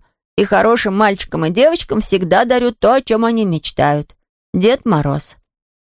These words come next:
Сначала я не поверил, что подарок от него, но когда заметил, что папа с мамой сами удивились и радуются больше меня, то решил, такой подарок только настоящий Дед Мороз и мог принести.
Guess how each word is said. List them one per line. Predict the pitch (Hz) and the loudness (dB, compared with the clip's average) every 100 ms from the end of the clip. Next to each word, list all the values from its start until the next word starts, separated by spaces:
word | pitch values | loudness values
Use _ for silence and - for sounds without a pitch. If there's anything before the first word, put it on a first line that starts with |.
| _ _ - | _ _ -4
Сначала | 254 262 370 | 0 4 4
я | 359 339 | 4 0
не | 330 | 0
поверил, | 330 339 370 302 226 | 2 2 2 2 0
что | - 190 | -2 0
подарок | 208 247 202 - | 0 2 0 -2
от | 170 208 | -4 -2
него, | 226 175 - _ - | 0 -2 -6 _ -4
но | 143 | 0
когда | 165 180 196 | 0 2 2
заметил, | 180 202 240 190 | 2 0 0 0
что | 180 - 185 | 0 0 0
папа | 208 233 190 | 0 0 -4
с | - | 0
мамой | 196 190 185 | 0 0 0
сами | 165 180 233 | 0 2 2
удивились | 269 285 247 180 170 175 | 2 2 2 2 2 2
и | |
радуются | 208 180 156 - 170 | 2 0 -2 -4 0
больше | 185 175 175 | 0 0 0
меня, | 180 156 156 _ _ _ _ _ | 0 0 -4 _ _ _ _ _
то | 240 320 | 2 2
решил, | 311 - 185 190 - _ _ _ - | 2 2 2 0 -4 _ _ _ -2
такой | 202 - 254 247 | -2 2 2 4
подарок | 220 233 262 254 - _ _ _ _ - | 2 2 2 2 -2 _ _ _ _ 0
только | 269 - 233 | 2 2 0
настоящий | 247 - 254 240 226 | 0 2 2 2 2
Дед | 202 214 | -2 0
Мороз | 220 233 247 - - | 2 2 2 0 -2
и | 226 | 0
мог | 226 247 - | 2 2 0
принести. | 160 151 - - 151 | -2 -2 -6 -6 -8